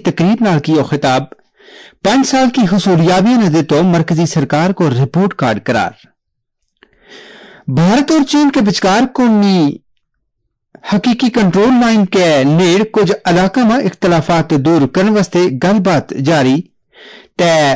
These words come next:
मुल्क में रोशनियों का त्यौहार दिवाली की धूम। मुल्क की एला क्यादत ने अवाम ने दिती मुबारकबाद।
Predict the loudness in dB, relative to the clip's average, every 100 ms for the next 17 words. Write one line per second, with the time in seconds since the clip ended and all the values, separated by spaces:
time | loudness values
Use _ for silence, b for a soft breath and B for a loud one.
0 | -2 0 2 2 2 0 0 0 -2 -6
1 | -20 -20 -16 -4 0 2 2 0 0 0
2 | -2 0 0 2 0 0 0 0 2 0
3 | 0 0 2 2 0 -2 _ _ B B
4 | B B B B B 0 2 0 0 -2
5 | 0 0 0 0 0 0 0 0 0 0
6 | -2 -2 0 2 2 0 0 -2 -2 -4
7 | -4 -2 0 0 0 -2 -4 -4 -6